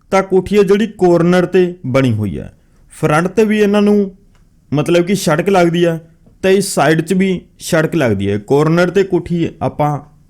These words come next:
ਆਹ ਲੈ ਕੇ ਅੱਜ ਪਹੁੰਚੇ ਤੁਹਾਡੇ ਵਾਸਤੇ, ਤੁਸੀਂ ਕੁਮੈਂਟ ਕਰਦੇ ਰਹਿੰਦੇ ਹੋ ਤੇ ਤੁਹਾਨੂੰ ਮੈਂ ਸਾਰਾ ਕੁਝ ਦਿਖਾਉਣਾ ਜੀ। ਕਾਰਨਰ ਵਾਲੀ ਗਲੀ ਵੀ ਦਿਖਾਉਣਾ, ਪਰਲੀ ਸਾਈਡ ਵਾਲੀ। ਬਾਕੀ ਫਰੰਟ ਡਿਜ਼ਾਈਨ ਵਧੀਆ ਹੈ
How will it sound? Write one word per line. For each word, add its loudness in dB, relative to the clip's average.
ਆਹ 0
ਲੈ 2
ਕੇ -2
ਅੱਜ 0
ਪਹੁੰਚੇ -2
ਤੁਹਾਡੇ 0
ਵਾਸਤੇ, 0
ਤੁਸੀਂ -2
ਕੁਮੈਂਟ -4
ਕਰਦੇ -2
ਰਹਿੰਦੇ 0
ਹੋ -2
ਤੇ 4
ਤੁਹਾਨੂੰ 0
ਮੈਂ 2
ਸਾਰਾ 0
ਕੁਝ -4
ਦਿਖਾਉਣਾ 0
ਜੀ। -2
ਕਾਰਨਰ 0
ਵਾਲੀ 0
ਗਲੀ 0
ਵੀ -2
ਦਿਖਾਉਣਾ, -2
ਪਰਲੀ -2
ਸਾਈਡ -2
ਵਾਲੀ। -2
ਬਾਕੀ -2
ਫਰੰਟ 0
ਡਿਜ਼ਾਈਨ 0
ਵਧੀਆ 0
ਹੈ -10